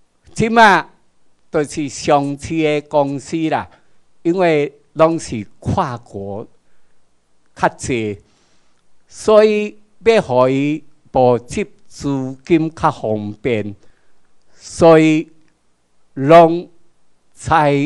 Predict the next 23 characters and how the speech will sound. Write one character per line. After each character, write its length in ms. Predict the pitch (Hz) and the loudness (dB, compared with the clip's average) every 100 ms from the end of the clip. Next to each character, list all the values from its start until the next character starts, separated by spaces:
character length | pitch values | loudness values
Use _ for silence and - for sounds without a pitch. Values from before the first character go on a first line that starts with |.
| 151 151 | -4 -6
用 340 | 113 101 98 - _ _ - - _ - - | -6 -6 -14 -20 _ _ -20 -20 _ -20 -8
国 320 | - 185 - - | 2 2 0 -14
际 540 | - 151 117 104 98 _ - - _ - | -4 -2 0 -4 -10 _ -20 -20 _ -6
哦 200 | 123 104 | -6 -6
财 320 | - 113 131 | -8 -2 0
务 180 | 165 143 | 0 -4
报 260 | 120 151 113 | -4 -4 -4
道 220 | 104 95 - | -10 -16 -16
准 220 | 104 90 | -16 -16
则。 320 | - 104 98 - _ _ _ _ _ | -16 -14 -14 -16 _ _ _ _ _
则 220 | - 240 | 2 4
免 320 | 196 226 226 | 6 4 4
讲， 240 | 226 220 220 226 - _ _ | 6 6 6 2 -16 _ _
我 260 | - 226 262 | -2 4 6
若 20 | |
要 340 | 208 165 165 220 | 6 2 2 -2
去 520 | - 233 226 220 - - _ _ _ | 0 0 0 -4 -10 -20 _ _ _
美 280 | 151 214 240 | 0 2 4
国 440 | 220 185 170 - - _ - - - - - - - - - - - _ _ _ _ - _ _ _ _ _ _ _ | 8 8 6 -2 -20 _ -20 -20 -20 -20 -20 -20 -20 -20 -20 -20 -20 _ _ _ _ -20 _ _ _ _ _ _ _
发 200 | - 226 | -2 2
行 240 | 190 180 165 | 2 0 -2
股 240 | 185 175 | 2 2
票， 320 | 170 139 101 | 2 -4 -6